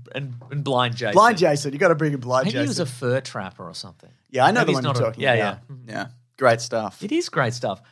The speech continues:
Speaker 2: You can be Lobo and Aquaman, right? They d-, the, the makeup alone would
Speaker 1: It's
Speaker 2: be
Speaker 1: fine,
Speaker 2: like,
Speaker 1: yeah.
Speaker 2: different voice, it's fine.
Speaker 1: Exactly, yeah.
Speaker 2: Yeah.
Speaker 1: I think
Speaker 2: Yeah.
Speaker 1: that's fine. This, it also reminded me that Lobo was on that T V series Krypton. Do you remember that?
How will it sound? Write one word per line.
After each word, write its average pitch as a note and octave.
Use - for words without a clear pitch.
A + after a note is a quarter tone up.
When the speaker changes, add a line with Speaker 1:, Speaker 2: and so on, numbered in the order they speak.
Speaker 2:
You B3+
can D#4
be G3+
Lobo C3+
and A#2
Aquaman, A#2
right? C3+
They F#3+
d-, F3+
the, F3
the F#3
makeup A#3
alone C3
would B2+
Speaker 1:
It's A#2+
Speaker 2:
be B2+
Speaker 1:
fine, A#2
Speaker 2:
like, A#2+
Speaker 1:
yeah. C#3+
Speaker 2:
different F3+
voice, C#3+
it's C#3
fine. C3+
Speaker 1:
Exactly, G#2+
yeah. C3
Speaker 2:
Yeah. A#2+
Speaker 1:
I -
think F#3
Speaker 2:
Yeah. B2+
Speaker 1:
that's F#3
fine. E3+
This, -
it G#3+
also -
reminded A#2
me G2+
that G2
Lobo C3+
was C3+
on A#2
that A2+
T C3+
V B2
series A#2+
Krypton. G#2+
Do F#2
you G2+
remember D#3
that? G#3